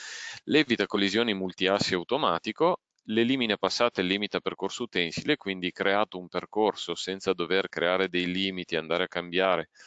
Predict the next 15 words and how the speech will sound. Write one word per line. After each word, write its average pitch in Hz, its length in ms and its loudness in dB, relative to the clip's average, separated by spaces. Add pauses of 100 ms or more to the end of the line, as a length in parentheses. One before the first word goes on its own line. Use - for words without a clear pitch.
(220)
possiamo 92 380 -4
andare 90 400 2
a 90 120 2
trimmare 87 640 -2
il 90 60 0
nostro 87 260 -6
percorso 87 680 -4
o 90 300 -6
andare 95 300 0
a 87 40 0
selezionare 90 640 -2
delle 85 220 -2
passate 82 500 -4
e 78 40 0
eliminarle. 98 680 -2